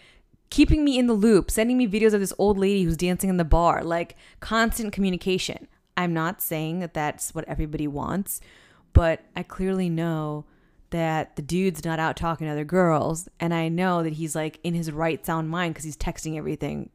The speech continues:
pretty coherently. So you have to, when you know your partner may be jealous, or you know your girlfriend or boyfriend might be a tiny bit insecure, especially in the beginning of a relationship, go out of your way to just communicate with them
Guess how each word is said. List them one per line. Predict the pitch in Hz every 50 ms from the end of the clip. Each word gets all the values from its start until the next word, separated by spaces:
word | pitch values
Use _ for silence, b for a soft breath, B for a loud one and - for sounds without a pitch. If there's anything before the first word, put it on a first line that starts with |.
| _ -
pretty | - - 185 175 160
coherently. | - - 160 151 147 151 151 156 147 - 113 98 82 - B B B B B B B B B B B
So | - - 220 220 214 202 190 - _ _ _ _ _
you | - 240 233
have | - 269 277 294 285 -
to, | 285 254
when | 190 165 185 214 226 233
you | 254 277
know | 247 226 220 214 220
your | 226 226 220
partner | 220 - 208 208 196 208 208
may | 202 202 202
be | 190 190
jealous, | 165 175 175 165 185 190 196 208 196 - - b b b b b b b
or | - 208
you | 202 214 214
know | 202 196 196 190 190 196 196
your | 202 185 185 180
girlfriend | 151 - 180 180 185 180 - 196
or | 180 175
boyfriend | 160 180 175 - 185 175
might | 170 165 160
be | - 175
a |
tiny | - - - - - 190 196 202 202
bit | 185 190
insecure, | - 190 190 175 - 185 185 - - 185 180 185
especially | 180 - - 190 170 - 185
in | 175
the | 160
beginning | 147 165 156 165 170 175
of | 175
a | 165
relationship, | 165 165 160 156 160 - 180 175 - - 196 196 b b b b b b b b b b
go | - 226 269
out | 302 - 320 339
of | 349 320 233 233
your | 247 240
way | 214 180 165 180 220 226 190 165 156 156 156 175 - _ _ _ _ _ _ _ _ _ _ -
to | - 226
just | 196 190 240 233 - - - _ _ _ _ _ _ _ _ _ _ _ _ _ _ _
communicate | - - 214 196 180 170 196 262 285 247 - - - 147 - -
with | - - -
them | - - - 76 71